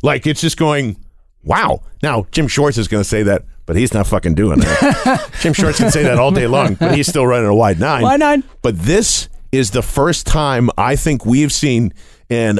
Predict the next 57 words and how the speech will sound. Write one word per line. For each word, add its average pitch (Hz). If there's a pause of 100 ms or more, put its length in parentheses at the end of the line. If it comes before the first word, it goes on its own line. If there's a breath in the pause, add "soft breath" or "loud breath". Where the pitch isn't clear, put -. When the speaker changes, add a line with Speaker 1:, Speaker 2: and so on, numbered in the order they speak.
(120)
Speaker 1:
I 156
would 156
love 156
to 151
go 123
back 131
at 107
some 107
point 110
before 143
the 123
season 113
starts - (440)
and 104
look 190
at 170
two 185
thousand 139
sixteen. 120 (340 loud breath)
Now, 139
mainly 196
this 156
is 120
because 135
Carson 147
Wentz 131
is 117 (240 loud breath)
developing 131
his 127
own 120
game 120
too 120 (280 soft breath)
and 98
kind 117
of, 95
you 117
know, 101
being 117
born 120
in 98
front 127
of 101
our 101
eyes. 120 (420 loud breath)
But 117
two 202
thousand 143
sixteen 151
and 107
how 120
it's 107
evolved 113
to 85
two 110
thousand 92
and 85
seventeen, 104